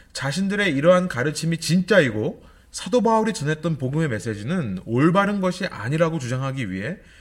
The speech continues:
사도 바울을 모함했던 것입니다. 갈라디아서 일 장을 통해 우리는 그들이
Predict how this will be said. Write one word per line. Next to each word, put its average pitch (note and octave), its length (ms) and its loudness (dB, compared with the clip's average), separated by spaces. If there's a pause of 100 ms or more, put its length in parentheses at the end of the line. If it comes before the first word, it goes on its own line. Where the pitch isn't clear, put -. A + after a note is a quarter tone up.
(200)
사도 G#3+ 360 0
바울을 C3 640 0 (200)
모함했던 E3 720 0
것입니다. F2+ 480 -8 (420)
갈라디아서 E3 440 4
일 G3 120 -2
장을 G#3 260 0
통해 E3 280 0
우리는 D3+ 400 0
그들이 C#3+ 500 2